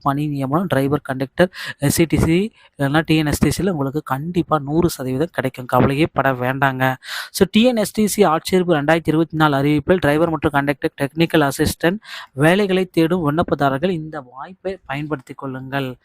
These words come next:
So கண்டிப்பா நீங்க எல்லாமே ஆன்லைன் மூலமா தான் விண்ணப்பிக்கணும். மாநிலத்தின் அனைத்து பகுதி தலைமையகங்களும் சென்னையை தலைமையிடமாக கொண்டு,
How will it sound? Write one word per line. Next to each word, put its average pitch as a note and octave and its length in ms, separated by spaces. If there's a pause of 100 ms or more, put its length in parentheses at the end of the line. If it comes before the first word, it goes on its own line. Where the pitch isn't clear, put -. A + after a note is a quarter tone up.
(240)
So F#3+ 300
கண்டிப்பா F3 800
நீங்க E3+ 360
எல்லாமே D3 520
ஆன்லைன் D#3 520
மூலமா C#3 200
தான் D#3 220
விண்ணப்பிக்கணும். C#3 600 (320)
மாநிலத்தின் F#3+ 640
அனைத்து F3+ 760 (140)
பகுதி D3+ 560
தலைமையகங்களும் D#3 720
சென்னையை D#3+ 460
தலைமையிடமாக D3+ 560
கொண்டு, D3 400